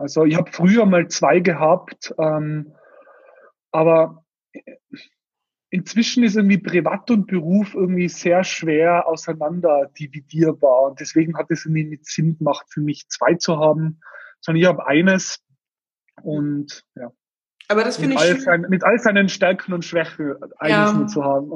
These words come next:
Speaker 1: <laughs>
Speaker 2: Also ich muss sagen, ich hatte früher auch zwei, ein dienstliches und eins privates und wenn du aber an den Punkt kommst, wo du sagst,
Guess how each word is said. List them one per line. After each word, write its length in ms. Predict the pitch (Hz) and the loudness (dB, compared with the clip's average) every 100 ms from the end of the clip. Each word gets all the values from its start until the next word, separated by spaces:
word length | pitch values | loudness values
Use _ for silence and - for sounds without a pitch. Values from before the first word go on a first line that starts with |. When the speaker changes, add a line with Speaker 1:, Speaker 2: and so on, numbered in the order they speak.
| 151 | -4
Speaker 1:
<laughs> 580 | 196 160 - - - - | -4 -4 -6 -6 -8 -2
Speaker 2:
Also 200 | 175 262 | 0 0
ich 120 | 269 | -4
muss 220 | 311 339 | -2 -2
sagen, 260 | 320 277 285 | 2 2 2
ich 120 | - | -2
hatte 140 | 269 277 | -4 -6
früher 360 | - 302 254 | -4 0 0
auch 200 | 277 - | 0 -4
zwei, 540 | - - 226 247 339 - | -12 -6 -2 0 -2 -2
ein 180 | 240 233 | -2 -2
dienstliches 580 | 269 - 311 277 269 | -2 -2 -4 -4 -4
und 80 | 240 | -4
eins 260 | 240 226 - | -2 -4 -6
privates 760 | - 214 202 220 285 330 - | -6 -2 0 0 -2 -4 -4
und 500 | - 240 240 247 240 - - _ _ | -6 -2 -2 -2 -4 -12 -20 _ _
wenn 240 | - 226 302 | -2 2 2
du 100 | 311 | 2
aber 160 | 240 | 2
an 120 | 247 233 | 0 0
den 160 | 226 | -2
Punkt 280 | - 339 359 | -2 -2 -2
kommst, 380 | - 247 226 226 | -2 -2 -2 -4
wo 60 | |
du 100 | 220 | -2
sagst, 480 | 214 214 226 - - | 0 0 0 -4 -16